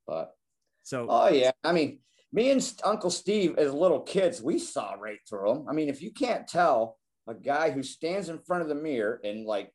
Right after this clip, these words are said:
Speaker 1: dances and looks at himself, like, <laughs> out of, <laughs> he had, back then in the seventies, it was, like, the silk flower shirts, and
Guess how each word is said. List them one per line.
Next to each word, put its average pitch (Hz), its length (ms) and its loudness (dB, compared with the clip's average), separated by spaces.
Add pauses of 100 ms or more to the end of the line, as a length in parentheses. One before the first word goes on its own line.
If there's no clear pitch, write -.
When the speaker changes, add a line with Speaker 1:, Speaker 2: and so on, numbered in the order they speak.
(280)
Speaker 1:
dances 135 600 -4
and 117 100 -8
looks 170 240 -2
at 139 60 -6
himself, 113 600 -4
like, 107 200 0 (240)
<laughs> - 1000 -20
out 143 160 -2
of, 175 200 -2 (520)
<laughs> - 680 -20
he 165 60 -4
had, 165 220 -2 (220)
back 208 380 0
then 226 240 0
in 196 160 -12
the 175 80 -10
seventies, 196 560 -6
it 151 100 -8
was, 147 180 -6
like, 160 200 -4
the 135 80 -8
silk 170 480 -2
flower 151 420 -4
shirts, 127 680 -4
and 113 180 -12